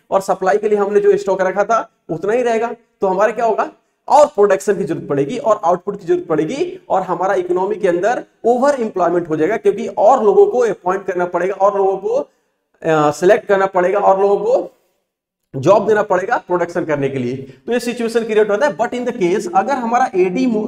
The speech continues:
less than the ईएस, अगर मान लीजिए हमारा एडी ईएस के क्या हो जाएगा? नीचे आ जाए,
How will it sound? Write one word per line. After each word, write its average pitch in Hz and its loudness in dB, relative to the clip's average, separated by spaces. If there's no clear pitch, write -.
less 214 0
than 254 -2
the 233 -4
ईएस, 156 -4
अगर 208 -12
मान 233 0
लीजिए 233 -4
हमारा 220 0
एडी 196 4
ईएस 214 0
के 220 -4
क्या 220 0
हो 208 2
जाएगा? 233 -2
नीचे 165 0
आ 127 0
जाए, 117 -6